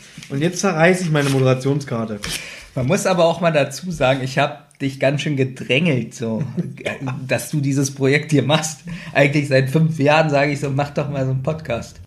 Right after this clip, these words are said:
Speaker 1: Ich hatte nie eine Idee und dann dachte ich, redest du über etwas, was dich wirklich interessiert, die drei Fragezeichen.
Speaker 2: Hm.
Speaker 1: Nachdem schon sechzig andere Podcaster das machen. Jetzt sind wir hier.
Speaker 2: Ich hab mir auch letztens einen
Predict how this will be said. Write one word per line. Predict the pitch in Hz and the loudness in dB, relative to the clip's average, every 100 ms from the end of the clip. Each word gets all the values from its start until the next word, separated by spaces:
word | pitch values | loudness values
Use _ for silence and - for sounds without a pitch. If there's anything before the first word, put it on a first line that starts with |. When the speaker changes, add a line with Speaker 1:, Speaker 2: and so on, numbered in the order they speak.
| _ - | _ -8
Speaker 1:
Ich | 123 | -4
hatte | 139 139 | -2 2
nie | 151 | 4
eine | 202 | 6
Idee | 170 131 147 226 - - _ - - | 4 4 4 2 -2 -18 _ -18 -6
und | 147 | -2
dann | 156 | -2
dachte | 147 165 | -2 -6
ich, | - | 0
redest | 135 190 190 170 | 4 4 4 0
du | |
über | 160 | -2
etwas, | 156 151 | 0 -2
was | 135 | -4
dich | 139 | 0
wirklich | 175 180 | 2 4
interessiert, | 160 135 165 156 | 2 2 -2 -2
die | |
drei | 139 127 | -2 -4
Fragezeichen. | - - 127 - - - - - - _ _ _ _ _ - | -6 -12 -12 -16 -18 -18 -20 -20 -20 _ _ _ _ _ -12
Speaker 2:
Hm. | 113 117 | -10 -8
Speaker 1:
Nachdem | 113 135 131 | 0 2 4
schon | 127 113 - - - - | 2 -2 -6 -20 -20 -4
sechzig | 131 143 - 139 131 | -2 -2 -4 -6 0
andere | 143 131 | 2 2
Podcaster | 127 120 - 107 - | 0 -4 -4 -6 -4
das | 101 101 | -8 -6
machen. | 98 98 - _ _ _ _ | -8 -10 -18 _ _ _ _
Jetzt | 143 143 | 2 6
sind | 180 | 8
wir | 175 | 8
hier. | 185 277 - - | 8 6 0 -4
Speaker 2:
Ich | 160 | 0
hab | 247 | 2
mir | 285 - | 2 2
auch | 233 | 2
letztens | 220 220 - 220 | 0 -2 0 -2
einen | - 180 | 0 -2